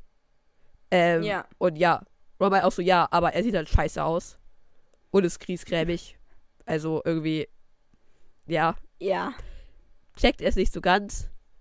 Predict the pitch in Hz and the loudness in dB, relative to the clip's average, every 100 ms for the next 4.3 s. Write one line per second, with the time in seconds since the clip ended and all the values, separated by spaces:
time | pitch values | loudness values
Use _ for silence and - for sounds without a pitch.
0 | - - - - - _ - 185 180 175 | -20 -20 -20 -20 -20 _ -4 0 2 4
1 | - 160 156 190 - _ _ _ _ _ | 4 2 0 -6 -14 _ _ _ _ _
2 | _ _ _ _ _ _ _ _ _ - | _ _ _ _ _ _ _ _ _ 2
3 | 214 190 180 185 180 - 170 - 156 - | 4 4 2 -2 -2 -2 -2 -2 -2 -2
4 | 160 160 185 | -4 -2 -4